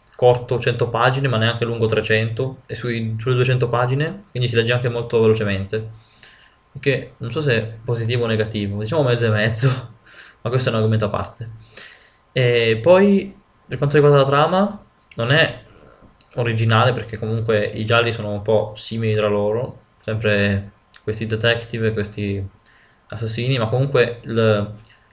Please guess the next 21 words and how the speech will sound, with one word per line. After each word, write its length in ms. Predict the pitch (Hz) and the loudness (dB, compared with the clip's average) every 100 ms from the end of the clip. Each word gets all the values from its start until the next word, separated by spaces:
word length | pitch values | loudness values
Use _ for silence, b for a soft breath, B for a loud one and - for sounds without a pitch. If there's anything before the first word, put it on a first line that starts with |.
| - | -6
il, 280 | 120 117 - | -4 -4 0
come 260 | 147 143 135 | 4 4 4
è 20 | |
stata 800 | 135 127 127 120 110 107 104 - | 2 2 2 2 2 0 -4 -12
trattata, 840 | - 123 123 123 113 117 139 196 - _ _ _ B B B _ | 0 0 2 2 2 0 -2 -4 -10 _ _ _ B B B _
eh, 640 | 110 110 104 101 101 101 | 2 4 4 2 0 0
mi 100 | 110 | -2
è 20 | 110 | -2
piaciuta 280 | 117 117 | -2 0
molto, 580 | 110 101 98 110 110 - - _ - - | 0 0 -2 -4 -8 -10 -16 _ -16 -12
perché 220 | - 120 | -4 0
non 140 | 123 | 4
è 240 | 127 127 - | 2 2 -6
semplice 640 | - 110 110 110 110 B B B B _ | -6 -4 2 0 0 B B B B _
indaga, 400 | 120 120 123 123 113 | -4 2 4 4 2
trova, 520 | 113 107 110 113 - | 4 4 4 0 -4
ma 120 | 113 | -2
è 20 | 120 | 0
proprio 240 | 131 131 | 0 0
un, 160 | 123 117 | 0 -2
ehm, 420 | 113 107 98 | -2 -2 -4